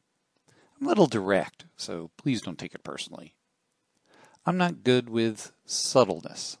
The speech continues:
so please be direct and specific. This approach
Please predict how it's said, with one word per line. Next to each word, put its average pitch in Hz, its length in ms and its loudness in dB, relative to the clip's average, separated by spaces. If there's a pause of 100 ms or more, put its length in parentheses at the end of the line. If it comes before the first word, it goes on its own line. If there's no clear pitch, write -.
so 107 420 -2 (140)
please 165 220 0
be 110 240 -2
direct 101 460 -2 (140)
and 87 260 -8
specific. - 600 -10 (1300)
This 175 160 2
approach - 540 -8